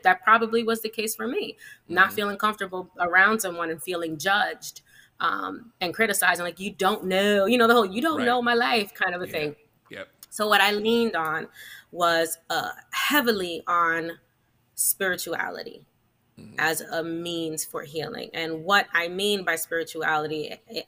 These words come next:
Speaker 1: I mean, like, using Mother Earth as
Speaker 2: Mm-hmm.
Speaker 1: a vehicle, right? So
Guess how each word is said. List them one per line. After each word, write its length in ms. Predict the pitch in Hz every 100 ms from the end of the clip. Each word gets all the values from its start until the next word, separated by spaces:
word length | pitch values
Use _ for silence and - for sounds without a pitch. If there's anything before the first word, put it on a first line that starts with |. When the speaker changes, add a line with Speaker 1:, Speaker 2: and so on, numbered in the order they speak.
| 170
Speaker 1:
I 20 |
mean, 340 | 170 170 160 156
like, 240 | 156 - _ _ _
using 480 | - 180 196 185 165
Mother 220 | 151 147 -
Earth 360 | - - - _ _ _ _ _ _ 175
as 180 | 160
Speaker 2:
Mm-hmm. 80 | 160
Speaker 1:
a 20 | 147
vehicle, 560 | 160 160 151 - -
right? 260 | - 156 -
So 300 | 180 165 -